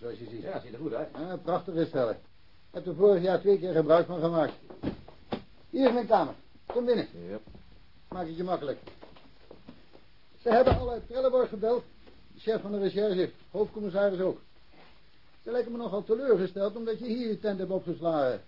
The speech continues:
Speaker 1: <laughs> Ik denk dat ze vandaag nog hierheen zullen komen, op zijn minst de chef.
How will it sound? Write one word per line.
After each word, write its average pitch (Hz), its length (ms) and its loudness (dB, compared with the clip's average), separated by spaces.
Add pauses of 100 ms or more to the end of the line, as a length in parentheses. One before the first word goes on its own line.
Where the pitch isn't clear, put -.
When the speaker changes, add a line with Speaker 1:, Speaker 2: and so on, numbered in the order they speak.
(760)
Speaker 1:
<laughs> - 800 -16
Ik 214 200 -10
denk 208 160 0
dat 208 140 -2
ze 175 120 -4
vandaag 196 280 2
nog 214 120 0
hierheen 220 340 0
zullen 185 220 -2
komen, 170 360 0
op - 140 -12
zijn 175 120 -4
minst 202 160 -2
de 220 120 -10
chef. 208 220 0